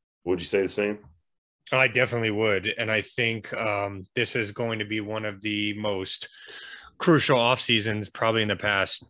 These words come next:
Speaker 2: decade or two, um, for the Suns, for what the makeup is, the expectations, uh, that we have had. And so, um, I'm beyond excited to see what takes place.
Speaker 1: Definitely. Now,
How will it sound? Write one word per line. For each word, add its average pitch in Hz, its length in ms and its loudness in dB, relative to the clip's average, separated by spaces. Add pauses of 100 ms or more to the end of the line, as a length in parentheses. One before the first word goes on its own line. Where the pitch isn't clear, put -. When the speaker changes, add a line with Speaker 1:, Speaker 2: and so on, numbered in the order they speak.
Speaker 2:
decade 101 420 2
or 90 100 0
two, 87 480 0 (200)
um, 92 440 0
for 95 360 -4
the 85 100 -4
Suns, 90 560 -2
for 87 800 -2
what 98 420 -2
the 104 60 0
makeup 104 340 2
is, 98 220 -2
the 95 100 0
expectations, 95 840 -2 (360)
uh, 87 120 0
that 85 260 2
we 87 120 -6
have 113 260 2
had. 110 340 2
And 90 220 -2
so, 87 460 0
um, 82 600 -4 (160)
I'm 95 120 -4
beyond 98 280 2
excited 90 520 0
to 85 120 -6
see 87 400 -2
what 85 240 -2
takes 87 240 -2
place. - 460 -6 (360)
Speaker 1:
Definitely. 85 440 0 (340)
Now, 107 460 4